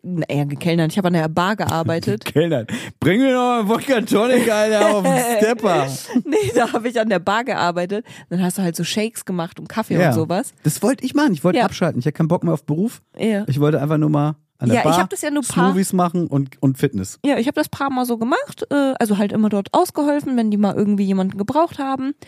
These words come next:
Speaker 1: Und das Witzige ist, es kamen wirklich Leute nur zum Kaffee trinken.
Speaker 2: Ja.
Speaker 1: Nur zum Kaffee trinken, nur zum Chillen.
Speaker 2: Ey.
Speaker 1: Die haben's da auch nicht so ernst genommen mit dem Pumpen.
Speaker 2: Ich bin irgendwann auch nur noch in die Sauna gegangen bei dem einen
Speaker 1: Ja.
Speaker 2: Fitnessstudio, wo ich war.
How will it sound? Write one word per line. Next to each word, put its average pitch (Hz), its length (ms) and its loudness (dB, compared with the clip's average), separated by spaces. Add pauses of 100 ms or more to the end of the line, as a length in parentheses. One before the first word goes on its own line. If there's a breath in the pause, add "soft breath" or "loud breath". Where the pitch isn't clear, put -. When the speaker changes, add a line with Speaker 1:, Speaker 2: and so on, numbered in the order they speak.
(960 loud breath)
Speaker 1:
Und 247 160 2
das 202 140 -2
Witzige 214 300 -2
ist, 220 200 -2
es - 140 -4
kamen 233 280 2
wirklich 392 320 0
Leute 220 380 2 (180)
nur 202 200 2
zum 294 120 -6
Kaffee 440 220 -6
trinken. 196 400 -10 (320)
Speaker 2:
Ja. - 80 2 (560)
Speaker 1:
Nur 262 140 4 (140)
zum 480 100 -2
Kaffee 480 240 -4
trinken, 247 240 -4
nur 415 100 4
zum 427 160 -4
Chillen. 269 320 -4
Speaker 2:
Ey. 107 220 -2
Speaker 1:
Die 277 120 4
haben's 339 220 -2
da 285 140 0
auch 330 160 -4
nicht 294 160 -6
so - 100 -2
ernst 220 280 -2
genommen 175 260 0
mit 170 80 2
dem 180 100 0
Pumpen. 180 340 -4
Speaker 2:
Ich - 200 0
bin 120 200 2
irgendwann 123 440 2
auch 117 140 0
nur 127 120 4
noch 107 220 0
in 110 100 -2
die 98 80 0
Sauna 101 360 0
gegangen 95 360 -2
bei 92 100 0
dem 90 140 0
einen 92 240 -2
Speaker 1:
Ja. 196 60 0
Speaker 2:
Fitnessstudio, 180 520 0
wo 90 100 -8
ich - 140 -12
war. - 180 -10